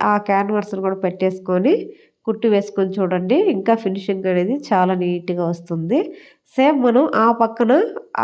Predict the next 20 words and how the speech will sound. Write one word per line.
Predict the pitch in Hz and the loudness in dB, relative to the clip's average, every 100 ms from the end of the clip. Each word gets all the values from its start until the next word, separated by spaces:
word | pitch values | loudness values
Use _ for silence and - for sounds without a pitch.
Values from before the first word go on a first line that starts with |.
| 208 | 0
ఆ | 220 220 | -2 0
కాలుకి | 208 208 202 - 185 202 | 0 2 0 -2 2 4
ఏ | 202 | 4
విధంగా | 202 208 208 208 | 4 2 2 0
మనం | 202 190 175 | 2 0 2
జాయింట్ | 180 185 190 | 2 0 -2
చేసుకున్నామో | 180 180 180 175 175 190 320 - - - _ | -4 -4 -4 -4 0 2 2 0 -16 -20 _
సేమ్ | - 247 320 254 | 2 4 4 4
అదే | 214 226 226 | 4 4 4
విధంగా | 208 202 247 285 - | 2 2 2 2 -2
ఇటు | 208 226 | -2 0
సైడ్ | 233 220 208 | 2 2 2
దానికి | 214 202 202 | 2 2 0
కూడా | 202 285 466 - - 196 | 2 4 2 -4 -6 -2
అదే | 190 208 226 | 2 4 4
విధంగా | 226 196 202 185 | 2 0 -2 0
జాయింట్ | 185 185 185 | 2 2 2
అయితే | 185 185 - | -2 -4 -4
చేసుకోవాలండి. | 180 180 - 175 170 170 214 370 - - - _ _ 208 | -6 -4 -4 -2 0 0 2 0 -2 -16 -20 _ _ 2
ఇలా | 226 | 2